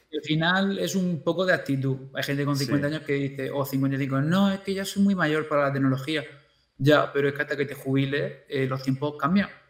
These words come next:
Speaker 1: Entonces, ¿qué vas a
Speaker 2: Bueno,
Speaker 1: hacer ahora en el covid?
Speaker 2: o sea, si tienes cuarenta años, imagínate, y eres un negado de la tecnología, cuando te jubiles
Speaker 1: Claro.
Speaker 2: co-, en veinticinco años, a lo mejor es, tienes un holograma ahí delante, no se sabe.
Speaker 1: Claro. Pero es como si dice un médico, un cirujano, ¿no? Un cardiólogo dice,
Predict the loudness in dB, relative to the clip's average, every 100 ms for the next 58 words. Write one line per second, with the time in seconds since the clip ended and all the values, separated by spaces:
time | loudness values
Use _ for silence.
0 | _ -4 -2 -2 2 4 4 2 4 4
1 | 4 2 4 2 4 4 2 -4 -4 -2
2 | 0 0 8 8 8 4 4 4 2 -2
3 | -4 -4 -4 -2 0 2 4 2 0 -2
4 | -4 -8 -4 -2 0 0 0 -2 -4 -4
5 | -4 -4 -4 0 0 -2 _ -6 -4 -2
6 | -4 0 4 6 6 4 0 -4 -4 -4
7 | -2 0 -2 -2 -4 -4 -4 -6 6 8
8 | 8 4 6 6 6 0 0 0 0 0
9 | 0 -4 0 2 2 0 -2 0 0 0
10 | 0 0 -2 -2 -6 -6 4 6 6 0
11 | -2 -2 -2 -12 _ _ 4 8 6 6
12 | 4 2 0 0 -2 -2 0 0 0 0
13 | 0 4 4 4 2 2 2 0 -4 -4
14 | -4 -4 -4 -2 2 2 2 0 0 -2
15 | -2 -4 -6